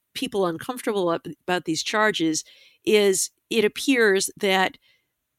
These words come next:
he's been charged mostly because he's the son of Joe Biden, and it's politically motivated in an effort to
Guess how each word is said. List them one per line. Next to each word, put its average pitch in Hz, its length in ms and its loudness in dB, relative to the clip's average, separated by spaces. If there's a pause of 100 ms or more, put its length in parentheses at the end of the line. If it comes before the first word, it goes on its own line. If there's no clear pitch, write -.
(320)
he's 269 300 2
been 240 180 -4
charged 208 520 2
mostly 214 540 0
because 185 420 -2
he's 180 200 -4
the 180 120 -6
son 190 340 -2
of 165 320 -6 (260)
Joe 202 220 4
Biden, 160 480 0 (380)
and 190 160 0
it's - 440 -2
politically 196 540 0
motivated 170 680 0
in 170 140 -6
an 170 120 -4
effort 185 320 -4
to 170 420 0